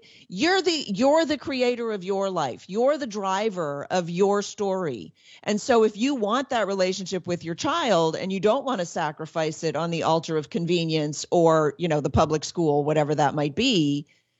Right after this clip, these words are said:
then, then you create the story. Maybe you have to change jobs. Maybe you have to find some alternative childcare for when you're working. But the idea that you can't invest two hours a day in your child because you're working full-time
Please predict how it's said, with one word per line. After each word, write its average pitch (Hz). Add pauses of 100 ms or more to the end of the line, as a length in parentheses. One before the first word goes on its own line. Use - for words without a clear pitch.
(140)
then, 233 (100)
then 233
you 247
create 247
the 240
story. 233 (300)
Maybe 226
you 294
have 254
to 254
change 226
jobs. 151 (200)
Maybe 202
you 247
have 247
to 240
find 214
some 208
alternative 220
childcare 196
for 180
when 185
you're 185
working. 175 (260)
But 208
the 226
idea 240
that 226
you 214
can't 202
invest 196 (100)
two 254
hours 233
a 214
day 185
in 190
your 175
child 151 (560)
because 190
you're 190
working 220
full-time 160